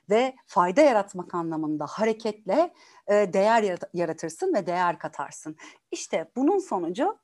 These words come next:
beni bu akşam sizin karşınıza getirdi. Çünkü bir şey yapalım, güzel olsun, çok mu zor? O vakit güzel bir şeyler söyle, dilin mi dönmüyor? Güzel bir şey gör. Yani güzel bir şeye başla.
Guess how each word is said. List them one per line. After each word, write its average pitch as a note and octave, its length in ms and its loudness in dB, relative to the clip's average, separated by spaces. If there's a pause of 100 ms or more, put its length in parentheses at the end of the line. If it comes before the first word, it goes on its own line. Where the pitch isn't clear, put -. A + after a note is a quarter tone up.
beni G3+ 200 -4
bu F#3 80 4
akşam G3+ 360 2
sizin F3 300 -6
karşınıza D3+ 600 -4
getirdi. C#3 600 -14 (400)
Çünkü E3 540 -2 (840)
bir A#3+ 100 -8
şey A3+ 280 -4
yapalım, E3 640 -8 (140)
güzel D3+ 320 -10
olsun, D3 400 -10
çok - 400 -16
mu D3+ 80 -10
zor? E3+ 300 -2 (200)
O F3 140 2
vakit E3+ 340 -6
güzel F#3+ 380 2
bir - 40 -16
şeyler D3+ 420 -6
söyle, F3 440 -4
dilin E3 260 -6
mi D#3+ 220 -6
dönmüyor? D#3 640 0 (380)
Güzel F3 380 0
bir B2 60 -16
şey C#3+ 280 -12
gör. - 280 -20 (500)
Yani D#4+ 400 8
güzel C#4+ 440 6
bir C4 60 2
şeye B3+ 380 4
başla. F3+ 520 -2